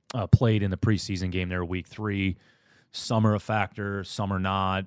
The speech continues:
You know, there's a lot of backups that played in the game. So, but any information that's available to you, you try to utilize it to the best of your ability.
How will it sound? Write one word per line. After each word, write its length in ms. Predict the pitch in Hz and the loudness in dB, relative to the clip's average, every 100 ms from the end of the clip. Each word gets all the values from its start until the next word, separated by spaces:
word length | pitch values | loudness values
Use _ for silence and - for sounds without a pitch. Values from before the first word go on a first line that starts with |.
| - | -8
You 120 | 123 | -10
know, 60 | 90 | -8
there's 100 | 90 | -6
a 40 | 90 | -6
lot 80 | |
of 100 | 87 | -6
backups 360 | 90 90 95 95 | -6 -6 -8 -10
that 200 | 95 90 | -10 -10
played 320 | - 95 95 | -8 -6 -4
in 140 | 92 90 | -6 -8
the 80 | |
game. 480 | 87 90 90 90 90 - | -4 -4 -4 -4 -8 -8
So, 460 | - 104 98 104 - | -4 0 0 -2 -4
but 120 | 202 | -2
any 200 | 220 165 | 0 0
information 460 | 131 110 107 104 107 | 0 0 0 -2 -6
that's 160 | 95 | -8
available 480 | 85 95 95 87 87 | -6 -6 -6 -6 -10
to 160 | - 98 | -8 -8
you, 200 | 87 87 | -8 -6
you 140 | 90 90 | -8 -8
try 180 | 101 90 | -6 -6
to 80 | |
utilize 440 | 85 92 90 85 85 | -4 -6 -4 -4 -4
it 80 | 82 | -6
to 80 | 87 | -6
the 80 | |
best 220 | 82 87 - | -2 -4 -4
of 40 | |
your 120 | 82 | -8
ability. 380 | 80 82 80 85 | -6 -8 -8 -12